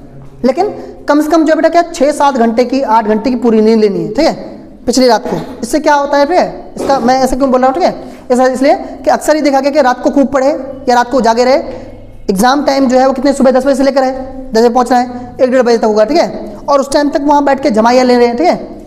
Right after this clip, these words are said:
जमाइयाँ ले रहे हैं, नींद आ रही है, डेस्क पे सर पटक रहे हैं बार बार, ठीक है, तो वो जाहिर सी बात है भाई, शरीर है, उसकी अपनी हैबिट है, ठीक है, तो रात को नहीं सोए तो फिर वहाँ एग्जाम में बैठकर नींद आएगी, और वो जो दो तीन घंटे में आने वाली जो जमाई है, सुस्ती है, नींद है,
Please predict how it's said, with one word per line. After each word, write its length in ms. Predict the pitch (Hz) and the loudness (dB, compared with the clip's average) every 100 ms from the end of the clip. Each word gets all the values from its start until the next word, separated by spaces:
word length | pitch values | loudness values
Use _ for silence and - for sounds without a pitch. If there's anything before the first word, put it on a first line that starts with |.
| 208 | -2
जमाइयाँ 320 | 226 240 240 | 0 2 2
ले 100 | 240 | 2
रहे 100 | 233 | 2
हैं, 80 | 233 | 2
नींद 240 | 226 247 | 2 2
आ 80 | 240 | 2
रही 180 | 233 233 | 2 0
है, 140 | 220 220 - - 226 | 0 -2 -10 -6 -2
डेस्क 180 | 233 | -2
पे 80 | 254 | -2
सर 140 | 247 240 | -2 0
पटक 120 | 240 | 0
रहे 100 | 240 | 2
हैं 80 | 240 | 2
बार 120 | 220 | 2
बार, 120 | 226 | 0
ठीक 140 | 247 330 | 0 0
है, 80 | 214 - - - - | -2 -8 -16 -10 0
तो 100 | 330 | 2
वो 300 | 381 285 - | 2 0 -6
जाहिर 280 | 233 254 294 | -2 0 2
सी 60 | 320 | 2
बात 180 | 302 294 | 0 -2
है 60 | 294 - - - - - - - | -4 -8 -16 -20 -20 -20 -8 -2
भाई, 100 | 208 | 0
शरीर 300 | 226 254 254 | 2 2 2
है, 140 | 247 | 2
उसकी 180 | 247 247 | 0 0
अपनी 140 | 240 | 2
हैबिट 260 | 226 233 240 | 2 2 2
है, 160 | 277 302 | 2 2
ठीक 100 | 294 | -2
है, 120 | 214 - - - 254 | -2 -6 -16 -4 0
तो 60 | |
रात 220 | 220 226 | 2 2
को 100 | 226 | 2
नहीं 120 | 285 277 | 0 2
सोए 140 | 294 | 0
तो 100 | 294 | 2
फिर 100 | 311 | 2
वहाँ 120 | 277 | 2
एग्जाम 180 | 233 226 | 2 2
में 80 | 226 | 2
बैठकर 220 | 226 262 | 2 0
नींद 140 | 226 | 2
आएगी, 240 | 202 170 156 - - - - - | 0 -2 -8 -12 -18 -20 -8 -2
और 100 | 233 | 0
वो 100 | 254 247 | 0 -2
जो 180 | 208 254 | 0 0
दो 220 | 185 226 - | 2 0 2
तीन 160 | 320 | 2
घंटे 220 | 269 262 262 | 2 2 2
में 100 | 254 | 2
आने 180 | 240 | 2
वाली 180 | 240 240 | 2 2
जो 100 | 233 | 0
जमाई 320 | 214 214 220 | 0 2 2
है, 420 | 214 320 - - - | 2 0 -4 -14 -4
सुस्ती 380 | 247 - 277 233 | -4 0 2 4
है, 120 | 247 | 4
नींद 240 | 226 233 | 4 4
है, 160 | 208 | 2